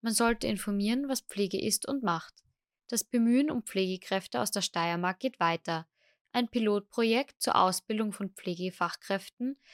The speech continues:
soll dem Fachkräftemangel entgegenwirken, ebenso wie neue Studiengänge an der F H Joanneum. Lektorin Isabella Summerauer spricht über einen neuen Zertifikatslehrgang und die sich verändernde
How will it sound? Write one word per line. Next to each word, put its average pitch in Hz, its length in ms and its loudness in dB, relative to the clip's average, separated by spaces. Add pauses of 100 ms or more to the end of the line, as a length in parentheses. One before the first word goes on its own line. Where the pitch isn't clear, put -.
(140)
soll 294 200 4
dem 285 140 0
Fachkräftemangel 208 920 0
entgegenwirken, 185 960 -4 (160)
ebenso 254 580 2
wie 220 200 -4
neue 196 360 0
Studiengänge 196 960 0
an 220 140 0
der - 120 0
F - 220 -2
H 175 140 0
Joanneum. 175 720 -2 (500)
Lektorin 254 500 2
Isabella 202 520 0
Summerauer 220 720 2
spricht - 440 -2
über 226 220 2
einen 185 300 0
neuen 180 340 0
Zertifikatslehrgang 202 1300 -2 (440)
und 254 180 0
die 262 100 4
sich 226 160 0
verändernde 208 640 0